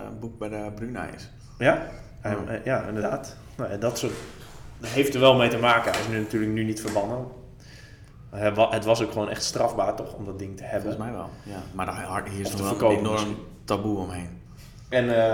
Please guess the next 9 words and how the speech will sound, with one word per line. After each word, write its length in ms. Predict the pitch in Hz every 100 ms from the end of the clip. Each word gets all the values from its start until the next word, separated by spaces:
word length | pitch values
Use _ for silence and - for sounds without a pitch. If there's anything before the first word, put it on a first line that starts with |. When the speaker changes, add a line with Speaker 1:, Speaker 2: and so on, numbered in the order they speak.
| 113 113 113 113
Speaker 2:
eh, 60 |
vuur. 340 | 113 151 135 143 - - - - - - - - - - - -
Speaker 1:
Oh, 180 | - 165
ja. 60 |
Speaker 2:
Vuur, 400 | 135 127 123 120 - -
fire 300 | 139 139 123
feeds 320 | - 135 -
on 140 | 113 123
obstacles. 760 | - 127 113 110 - -